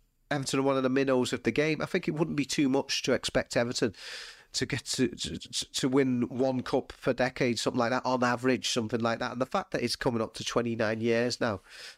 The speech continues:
So Sean Dyche's spoken about it. He says, you know, the Premier League's so important now, that has to be the,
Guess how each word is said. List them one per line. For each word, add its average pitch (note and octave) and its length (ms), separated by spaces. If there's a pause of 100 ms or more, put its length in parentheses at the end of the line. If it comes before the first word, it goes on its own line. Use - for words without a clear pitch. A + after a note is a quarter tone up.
So C#3+ 320 (440)
Sean B2+ 240
Dyche's A#2 260
spoken A#2+ 280
about A2+ 260
it. G#2 120
He G2 60
says, G#2 220
you G2+ 60
know, G2 120
the G2 80
Premier G#2+ 260
League's G#2 200
so A2 160
important G#2+ 420
now, G#2 160
that G2+ 120
has G#2+ 160
to A#2 100
be A2+ 100
the, G#2+ 300